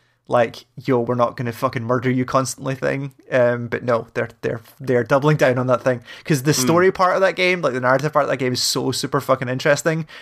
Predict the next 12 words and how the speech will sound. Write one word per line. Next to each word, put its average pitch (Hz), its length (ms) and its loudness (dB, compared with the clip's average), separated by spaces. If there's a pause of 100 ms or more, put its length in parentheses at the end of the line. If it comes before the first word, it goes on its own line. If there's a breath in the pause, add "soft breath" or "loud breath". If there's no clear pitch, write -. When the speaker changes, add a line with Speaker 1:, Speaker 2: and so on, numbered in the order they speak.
(120)
Speaker 1:
They 147 100 2
just, 127 240 -2
the 135 240 -2
game 131 280 0
actively 131 400 0
doesn't 127 360 -2
want 131 200 -2
you - 60 -2
to - 100 -4
see 160 360 0
it. 165 180 -2 (180)
Speaker 2:
The, 160 380 2